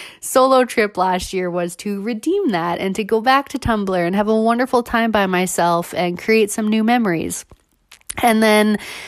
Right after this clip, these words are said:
this year I was really thinking about all the scenery and how much fun it was and just, like, the drive in. And I was like, "You know what? I'm gonna do it again." So I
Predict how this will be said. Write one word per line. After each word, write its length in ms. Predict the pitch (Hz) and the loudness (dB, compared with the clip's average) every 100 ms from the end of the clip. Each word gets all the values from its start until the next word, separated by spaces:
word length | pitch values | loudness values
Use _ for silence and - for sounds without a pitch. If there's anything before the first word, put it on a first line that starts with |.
| - - | -10 0
this 300 | 302 302 294 | 2 4 4
year 180 | 285 | 4
I 120 | 262 226 | 6 4
was 180 | 208 | 2
really 220 | 220 240 269 | 2 2 2
thinking 380 | 233 208 220 | -2 -2 -2
about 260 | 208 208 202 | 2 2 4
all 160 | 165 175 | 2 0
the 80 | |
scenery 680 | 180 - 226 226 226 226 220 | -4 -4 -4 -2 -2 0 0
and 100 | 202 | 0
how 80 | 175 | -2
much 240 | 165 - - | -2 -6 -4
fun 240 | 208 214 | -2 0
it 100 | 202 | 0
was 540 | 202 202 196 196 190 | 2 2 2 2 0
and 140 | 185 175 | -2 -4
just, 240 | 165 - | -4 -4
like, 200 | 156 156 | -6 -6
the 80 | 151 | -8
drive 480 | 165 170 165 160 160 - | -4 0 0 0 -2 0
in. 360 | 233 220 214 | 2 4 2
And 100 | 208 | 2
I 40 | 196 | 0
was 120 | 190 | 0
like, 180 | 190 - | -4 0
"You 60 | |
know 120 | 262 254 | 2 4
what? 240 | 247 240 | 4 2
I'm 100 | 220 | 0
gonna 160 | 214 190 | -2 -2
do 140 | 170 | -4
it 80 | 156 | -6
again." 320 | - 55 - - - - - - - | -8 -10 -12 -18 -18 -16 -16 -18 -14
So 760 | - - 220 208 202 202 202 196 | -4 4 6 8 8 6 6 4
I 1080 | - 175 175 175 175 180 175 175 175 180 170 | 4 4 4 4 2 0 0 0 0 0 -4